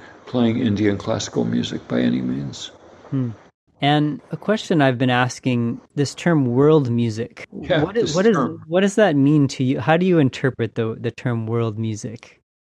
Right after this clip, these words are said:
Speaker 2: What, what does it mean to you?
Speaker 1: That's funny. Somebody, there was a joke a number of years ago that somebody asked somebody in Ethiopia, "What's world music?" And they said, "James Brown."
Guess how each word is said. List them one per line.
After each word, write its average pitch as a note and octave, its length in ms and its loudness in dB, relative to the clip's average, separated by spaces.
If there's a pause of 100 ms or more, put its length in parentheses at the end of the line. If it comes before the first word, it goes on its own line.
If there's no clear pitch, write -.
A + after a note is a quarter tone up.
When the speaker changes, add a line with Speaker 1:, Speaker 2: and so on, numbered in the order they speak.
(280)
Speaker 2:
What, C#3 160 -2
what D3 100 2
does D3+ 160 2
it C#3 100 0
mean B2 640 0
to - 140 -10
you? A2+ 300 -4 (760)
Speaker 1:
That's - 240 2
funny. B2+ 360 6 (300)
Somebody, D3 360 6
there C3+ 440 8
was B2+ 160 4
a B2 80 4
joke B2+ 360 6
a C3 40 6
number A#2 280 6
of A2+ 40 6
years A#2+ 320 6
ago A2 240 6
that G#2+ 500 2
somebody A#2+ 480 6
asked A#2 280 6
somebody A2+ 680 4
in A2+ 380 4
Ethiopia, B2+ 840 6 (360)
"What's A2+ 260 4
world G#2 300 6
music?" G2+ 340 2
And G#2+ 140 4
they A2 80 6
said, A2+ 240 4
"James B2+ 340 4
Brown." C#3+ 420 4